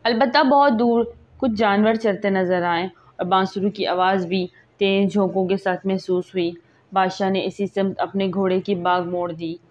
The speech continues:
चंद मील चलने के बाद वो जानवरों के करीब पहुँचे।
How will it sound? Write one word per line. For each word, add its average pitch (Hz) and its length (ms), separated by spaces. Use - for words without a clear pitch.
चंद 190 240
मील 185 300
चलने 180 360
के 180 140
बाद 165 360
वो 170 100
जानवरों 180 520
के 190 120
करीब 170 360
पहुँचे। 175 460